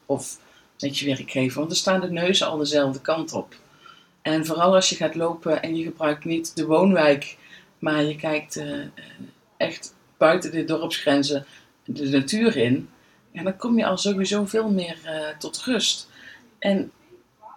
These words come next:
het verbetert dan al meteen je humeur. Dus er gaat al een, een, een stukje vooruit in je humeur,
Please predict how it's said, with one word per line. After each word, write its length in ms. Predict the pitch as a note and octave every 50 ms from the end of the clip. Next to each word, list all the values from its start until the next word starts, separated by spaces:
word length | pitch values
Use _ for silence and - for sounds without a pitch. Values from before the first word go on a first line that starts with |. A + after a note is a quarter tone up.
| _ _
het 180 | - F#3 F#3 -
verbetert 580 | - - F#3 - - G3 B3 B3 - - - -
dan 160 | E3 E3 D#3+
al 100 | - D#3
meteen 380 | E3 E3 - A3 G#3+ B3 A#3
je 80 | A#3 A3
humeur. 680 | G#3 G#3 G#3 G3+ F#3+ F#3+ D3+ C3 A#2+ - - - - - _ _
Dus 260 | - G3 F#3+ - - -
er 80 | A#2 A2+
gaat 360 | - - F3 G#3 A#3 A#3 A#3
al 160 | A3 A3 G#3+
een, 220 | G#3 G#3+ G#3 G#3 - - - - _ _ _ _ - - - _ - - - _ _ _
een, 240 | - C4+ A3+ G3 -
een 120 | - F#3+ F#3+
stukje 460 | - - - G#3+ G#3 - - G3 F#3
vooruit 540 | F#3 F#3 - G3+ G#3 G#3 F3+ F3+ - - -
in 180 | - F3 E3+ E3+
je 60 | E3
humeur, 720 | E3 E3+ F3+ F3+ F3 F3 F3 F3+ F#3+ G3+ - - -